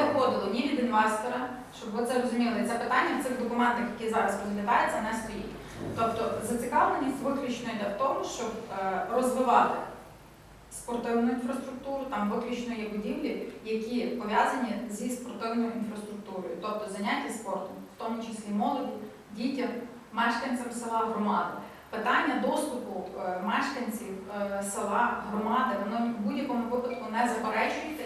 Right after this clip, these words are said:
і не обмежується. Тому що на сьогоднішній день ми навіть не обговорюємо питання якоїсь оренди. Тобто на сьогоднішній день є момент такий, що згідно закону про, е, містобудівні умови обмеження, тобто,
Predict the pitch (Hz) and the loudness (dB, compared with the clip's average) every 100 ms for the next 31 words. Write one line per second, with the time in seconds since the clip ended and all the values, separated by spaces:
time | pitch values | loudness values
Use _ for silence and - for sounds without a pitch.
0 | 233 233 240 214 254 226 202 165 - - | 0 4 6 6 4 4 2 -2 -6 -10
1 | - - - 240 247 247 240 226 240 262 | -12 -14 -6 2 4 6 4 2 4 4
2 | 339 359 269 214 208 208 247 262 277 277 | 4 2 0 0 0 2 4 4 4 2
3 | 262 247 262 285 254 226 214 208 226 254 | 0 0 2 2 2 2 0 -2 0 2
4 | 247 233 233 233 226 233 226 208 202 - | 2 0 0 0 2 2 4 4 2 -4
5 | - - 226 - 247 277 349 320 269 226 | -6 -4 -2 -2 0 2 2 0 0 2
6 | 226 208 - - - 247 247 240 240 302 | 2 0 -6 -8 0 4 4 4 2 2
7 | 294 240 226 226 214 208 247 247 226 240 | -2 -2 -2 -2 -2 -4 -4 -2 -2 0
8 | 262 254 - - - - 247 247 220 - | 0 0 0 -4 -8 -8 0 4 4 4
9 | 202 196 196 196 233 240 247 226 233 240 | 2 0 0 2 2 2 2 0 -2 -2
10 | 226 247 240 247 240 220 233 233 214 294 | 0 2 2 4 2 4 4 4 4 4
11 | - 370 370 381 370 254 233 | 4 4 2 0 -2 -2 0